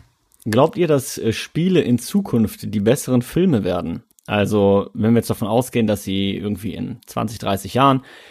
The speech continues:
grafisch quasi von der Realität nicht mehr zu unterscheiden sind und, ähm, man jetzt so die Entwicklung sieht, dass das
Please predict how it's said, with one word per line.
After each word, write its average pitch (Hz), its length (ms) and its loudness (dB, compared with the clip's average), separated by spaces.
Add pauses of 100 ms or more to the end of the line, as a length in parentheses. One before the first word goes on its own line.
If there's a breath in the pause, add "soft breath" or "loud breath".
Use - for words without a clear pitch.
(300 loud breath)
grafisch 117 560 0
quasi 110 420 0
von 110 180 0
der 104 120 2
Realität 101 460 0
nicht 107 160 -4
mehr 98 140 0
zu - 100 -8
unterscheiden 104 460 0
sind 196 280 2 (680 loud breath)
und, 117 540 4
ähm, 107 320 4
man 107 120 4
jetzt 117 180 4
so 127 80 2
die 113 120 4
Entwicklung 117 460 2
sieht, 113 380 0 (100)
dass - 400 -2
das - 400 -4